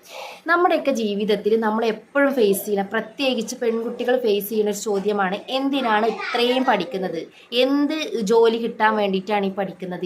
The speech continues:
വിദ്യാഭ്യാസം കൊണ്ട് എന്താണ് നിങ്ങൾ ഉദ്ദേശിക്കുന്നത് എന്നൊക്കെ പലപ്പോഴും നമ്മൾ നേരിട്ടിട്ടുള്ള ചോദ്യങ്ങളായിരിക്കാം. ഇപ്പോൾ ഒരു പ്ലസ് ടു കഴിഞ്ഞ് കഴിഞ്ഞാൽ നിങ്ങളുടെ, ഏഹ്, അത് കഴിഞ്ഞാൽ നിങ്ങളുടെ വിദ്യാഭ്യാസം കഴിഞ്ഞു, നിങ്ങളെ പഠിത്തം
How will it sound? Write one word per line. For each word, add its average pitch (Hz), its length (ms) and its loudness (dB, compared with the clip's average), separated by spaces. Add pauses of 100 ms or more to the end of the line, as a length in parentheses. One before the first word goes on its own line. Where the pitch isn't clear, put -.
(120)
വിദ്യാഭ്യാസം 254 680 2
കൊണ്ട് 226 140 -2 (120)
എന്താണ് 208 420 2
നിങ്ങൾ 190 240 -2
ഉദ്ദേശിക്കുന്നത് 185 460 -6
എന്നൊക്കെ 202 300 -6
പലപ്പോഴും 277 560 2
നമ്മൾ 233 140 -2 (540)
നേരിട്ടിട്ടുള്ള 214 600 0
ചോദ്യങ്ങളായിരിക്കാം. 180 720 -4 (580)
ഇപ്പോൾ 294 200 4 (280)
ഒരു 269 160 2
പ്ലസ് 240 280 0
ടു 330 140 -6
കഴിഞ്ഞ് 240 340 2
കഴിഞ്ഞാൽ 185 400 0 (360)
നിങ്ങളുടെ, 247 260 2 (180)
ഏഹ്, 214 260 0 (340)
അത് 226 160 0
കഴിഞ്ഞാൽ 247 380 2
നിങ്ങളുടെ 214 440 0
വിദ്യാഭ്യാസം 202 680 0
കഴിഞ്ഞു, 180 300 -2 (100)
നിങ്ങളെ 226 320 2
പഠിത്തം 214 440 0